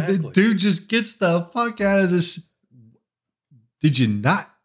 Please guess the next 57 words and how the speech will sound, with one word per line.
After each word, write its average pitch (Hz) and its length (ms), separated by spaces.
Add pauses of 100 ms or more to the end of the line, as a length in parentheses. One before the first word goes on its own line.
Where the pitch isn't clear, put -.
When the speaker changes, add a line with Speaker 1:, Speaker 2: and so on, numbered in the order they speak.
Speaker 2:
tie 170 220
the 151 140
cage 165 400
top 160 300
down 170 240
or 165 60
something? 190 500 (540)
Because 123 220
he 208 160
Speaker 1:
It's 160 100
Speaker 2:
gets 160 180
out 160 160
no 131 220
problem, 175 440
and 120 100
apparently 143 600
it 139 100 (100)
wasn't 143 320
a 127 40
struggle 151 400
because 120 280
he 107 100
didn't 135 420
make 127 240
any 113 160
noise. 95 680
Speaker 1:
Oh, 160 140
no, 165 220
it's 151 180
like 180 140
he 165 120
just 147 280
stepped - 560
out 160 160
of 117 80
the 107 60
motherfucker 98 600
or 90 140
something. 90 420
Yeah, 92 120
it's, 113 280
it's 135 240
odd, 120 440
'cause 98 140
he's 107 160
just 113 200
all 117 160
of 120 80
a 113 40
sudden 107 340
there, 147 400 (240)
and 104 260
there 113 240
goes 107 340
this 107 200
guy's 98 320
face. - 460